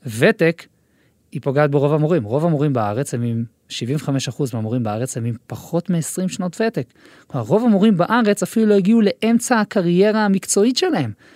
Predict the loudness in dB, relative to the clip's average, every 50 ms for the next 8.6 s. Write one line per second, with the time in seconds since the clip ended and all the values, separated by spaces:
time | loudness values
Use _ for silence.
0 | -20 -20 _ _ _ -4 -2 -2 -2 0 0 -2 -2 0 2 2 4 6 6 6
1 | 6 6 6 6 6 6 4 4 4 4 4 4 4 4 4 2 4 4 4 4
2 | 4 2 2 2 2 2 4 2 2 0 -2 -4 -10 _ -20 -12 -10 -4 -2 0
3 | 2 2 0 0 -2 -2 0 2 2 2 2 0 _ _ _ -6 -4 2 4 4
4 | 6 6 6 4 6 4 4 4 4 4 4 4 6 4 4 4 4 2 2 2
5 | 0 0 -2 -4 -6 -8 -10 -10 -10 -6 -2 0 0 2 2 2 2 0 0 0
6 | -2 -2 -2 0 0 -2 -2 -4 -8 -8 -10 -12 -14 -16 -20 -20 -20 -14 _ -8
7 | -4 0 0 2 2 2 4 4 4 4 4 4 4 4 4 2 2 2 2 0
8 | -2 -2 -2 -2 0 -2 -2 -4 -6 -8 -10